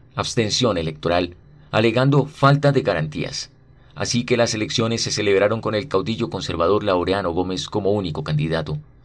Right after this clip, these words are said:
Las ganó. Obtuvo un millón cien mil votos, casi el doble de los de su copartidario Mariano Ospina cuatro años antes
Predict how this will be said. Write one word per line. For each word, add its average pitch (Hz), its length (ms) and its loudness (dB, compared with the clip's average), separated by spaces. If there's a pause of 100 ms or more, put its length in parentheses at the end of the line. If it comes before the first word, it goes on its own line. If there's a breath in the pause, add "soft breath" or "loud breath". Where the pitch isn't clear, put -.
(1000)
Las 90 220 0
ganó. 82 300 -2 (380 soft breath)
Obtuvo - 380 6
un 135 160 6
millón 131 340 4
cien 98 240 0
mil 101 160 -4
votos, 82 460 -4 (260)
casi 117 300 2
el 107 100 2
doble 117 300 4
de 117 120 2
los 98 160 2
de 87 120 -4
su 90 160 -6
copartidario 101 640 2
Mariano 120 420 2
Ospina 104 400 -4
cuatro 127 340 2
años 98 260 -2
antes 92 400 -4